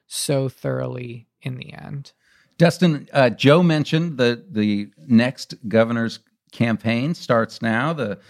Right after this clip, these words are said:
Speaker 2: next year, they're gonna be electing a, a governor. Newsom is going to be trying to be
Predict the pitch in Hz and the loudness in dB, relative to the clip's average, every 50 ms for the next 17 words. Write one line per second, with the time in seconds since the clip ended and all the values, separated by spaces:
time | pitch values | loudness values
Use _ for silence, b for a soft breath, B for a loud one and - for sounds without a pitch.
0 | B B B B B B - 110 123 127 - - - - 123 117 123 143 160 143 | B B B B B B 0 2 2 2 0 -4 -6 -2 -2 0 0 -2 -2 -4
1 | 123 123 117 107 110 113 110 107 113 117 113 - 127 120 117 117 120 - - 127 | -6 -4 -4 -4 -2 -2 0 0 0 0 -2 -2 -2 -2 0 -2 -2 -4 -8 -12
2 | 123 - - 123 117 95 110 107 107 123 143 170 185 151 123 117 110 - - 120 | -12 -10 -8 -6 -2 2 2 2 2 2 0 0 0 0 0 -2 -4 -6 -6 -6
3 | 113 113 107 - - 113 113 113 110 98 107 104 - - - 110 107 107 107 95 | -4 -4 -4 -4 -4 -4 -2 -2 -2 -2 -4 -6 -4 -4 -4 -2 -2 -2 -4 -6
4 | - - 110 98 87 101 104 101 101 98 | -6 -8 -10 -8 -6 -6 -6 -6 -8 -10